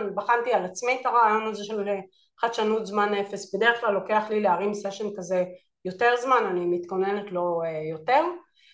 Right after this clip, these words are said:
וזה מה שאפשר לי בעצם לנהל איתכם את הדיון הזה עכשיו,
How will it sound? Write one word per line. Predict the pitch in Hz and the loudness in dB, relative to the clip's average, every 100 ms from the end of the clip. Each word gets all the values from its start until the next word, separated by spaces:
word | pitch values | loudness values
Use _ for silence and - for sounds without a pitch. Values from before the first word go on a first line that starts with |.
| _ 190 | _ 2
וזה | 233 | 6
מה | 330 | 8
שאפשר | 359 359 - - 262 262 | 6 2 -2 2 4 6
לי | 269 | 4
בעצם | 214 208 214 202 | 2 2 0 -2
לנהל | 190 190 190 214 240 | 0 0 0 0 0
איתכם | - 214 196 | -6 -8 -6
את | 190 | -2
הדיון | 175 170 165 170 170 208 226 262 | -2 -2 -2 -6 -4 0 2 2
הזה | 262 202 175 | 0 0 -2
עכשיו, | - 220 208 202 | 0 6 8 8